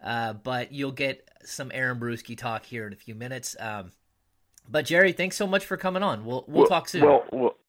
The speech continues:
Speaker 2: well, thank you, James. And I, I enjoy those <laughs> rides, uh, probably more than you do. It's really, it really has been fun, and looking forward to 'em. And, uh, like I say, it's forward to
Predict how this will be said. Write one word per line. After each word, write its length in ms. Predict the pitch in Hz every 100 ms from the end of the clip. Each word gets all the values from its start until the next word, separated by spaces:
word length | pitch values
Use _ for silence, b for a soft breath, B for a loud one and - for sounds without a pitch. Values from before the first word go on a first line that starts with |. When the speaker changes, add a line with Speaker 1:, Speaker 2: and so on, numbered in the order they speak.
| _ 113
Speaker 2:
well, 180 | 110 -
thank 220 | 139 113
you, 160 | 123 117
James. 340 | 98 107 110
And 120 | 117
I, 220 | 120 123 -
I 200 | 123 135
enjoy 480 | 127 113 117 131 127
those 200 | 120 117
<laughs> 40 |
rides, 380 | 117 120 147 120 113
uh, 120 | 113
probably 280 | - - 120
more 200 | 117 131
than 160 | 127 123
you 160 | 131
do. 300 | 117 82 78
It's 220 | 85 - 92
really, 340 | 104 104 101
it 80 | 90
really 260 | 104 123
has 260 | 123 123 113
been 260 | 90 80 78
fun, 260 | 85 85
and 260 | 107 92 - B B -
looking 260 | 107 131
forward 340 | - 165 175 -
to 140 | 69
'em. 180 | 78 92
And, 180 | 87 87
uh, 180 | 87 87 B B B B 92
like 180 | 85
I 140 | - 107
say, 100 | 107
it's 100 | - -
forward 260 | 90 95 90
to 240 | 92 90